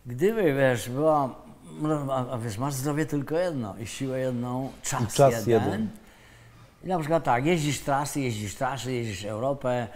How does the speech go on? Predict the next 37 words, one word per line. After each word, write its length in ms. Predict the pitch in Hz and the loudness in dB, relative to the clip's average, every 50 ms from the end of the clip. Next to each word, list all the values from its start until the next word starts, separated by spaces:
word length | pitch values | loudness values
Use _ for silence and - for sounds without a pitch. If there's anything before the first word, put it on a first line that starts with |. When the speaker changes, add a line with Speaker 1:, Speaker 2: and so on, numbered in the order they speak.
| - - - - | -16 -20 -16 -12
Speaker 1:
wschodnią, 440 | - - - 98 98 101 113 117 | -10 -6 -6 -6 -4 -4 -6 -4
zachodnią, 460 | 107 131 131 131 151 147 131 127 123 117 | -2 -2 0 0 0 0 0 -2 -2 -2
my 160 | 117 117 107 | -2 -4 -4
wtedy, 420 | - - 117 107 101 117 127 123 - - - - - - - | -4 -2 -4 -2 -2 -4 -4 -6 -6 -12 -18 -20 -20 -18 -14
prawda, 500 | 131 123 123 120 117 117 123 123 127 123 - - - - - - | -10 -8 -6 -6 -4 -4 -4 -6 -6 -8 -10 -14 -20 -20 -16 -10
a, 360 | - 117 117 113 113 117 113 | -6 -4 -2 -2 -2 -4 -4
a, 480 | - 120 113 113 113 - 113 117 110 107 | -4 -4 -2 -2 -2 -4 -4 -6 -6 -4
a, 80 | 123 | -4
no, 200 | 120 113 135 147 127 | -4 -4 -4 -4 -4
a, 140 | 151 151 143 - | -4 -6 -6 -4
a, 220 | 160 156 139 147 156 | -6 -6 -6 -6 -8
a 60 | 135 | -8
tam 220 | - 151 143 139 | -8 -8 -8 -6
gdzieś 220 | 135 123 151 156 123 | -6 -6 -6 -6 -8
po 140 | - 147 | -6 -8
prostu 260 | 151 156 135 - - 147 | -8 -8 -8 -6 -4 -2
jest, 280 | 151 143 - - - | -2 -2 -4 -6 -8
jest, 320 | 135 135 123 - - - 135 | -8 -8 -8 -10 -10 -10 -10
jest 160 | 131 117 123 | -8 -8 -8
na 80 | 139 | -8
przykład, 220 | 127 - - 143 139 | -8 -6 -6 -6 -4
na 60 | 135 | -6
przykład 240 | 123 - - 135 123 | -6 -6 -6 -6 -4
Wyspy 360 | 113 131 127 - - - 110 | -2 -2 -2 -4 -4 -8 -6
Brytyjskie. 640 | 107 107 101 95 101 95 87 80 - - - 85 80 - - - - - - - - - - - - - - - - - - - - - - - - - - - - - | -6 -6 -6 -6 -6 -8 -8 -8 -12 -14 -14 -16 -18 -18 -20 -20 -20 -20 -20 -20 -20 -20 -20 -20 -20 -20 -20 -20 -20 -20 -20 -20 -20 -20 -20 -20 -20 -20 -20 -20 -16 -10
I 180 | 117 110 123 120 | -8 -6 -6 -6
są 240 | 110 - 139 139 143 | -6 -4 -4 -2 0
Stany 500 | - - - - 294 254 214 156 135 113 | 0 0 2 2 2 4 4 2 0 0
w 100 | 101 110 | -2 -2
ogóle, 340 | 104 104 110 107 104 107 120 123 - - | -4 -4 -4 -2 -2 -2 -4 -6 -6 -4
nieosiągalne 1080 | 135 127 139 160 160 160 147 - - 214 226 240 240 277 269 226 143 107 101 95 90 | 0 2 6 6 8 6 6 4 2 0 0 2 0 0 0 0 -2 -4 -6 -10 -10
prawie, 360 | - - 92 82 78 80 80 - | -10 -10 -12 -12 -12 -14 -16 -18
że. 200 | - - - - | -18 -18 -16 -14
Speaker 2:
Tak. 100 | 85 - - - - - - - | -14 -14 -16 -20 -14 -10 -10 -6
Speaker 1:
Kurde, 460 | - 277 220 117 95 90 - 107 98 | -4 -4 -4 -6 -6 -10 -10 -10 -10
tam 240 | 92 92 92 90 90 | -10 -10 -12 -12 -10
Stany. 640 | - - - - - - - - 165 - - 185 | -8 -8 -8 -8 -6 -2 -2 -2 0 -2 -8 -10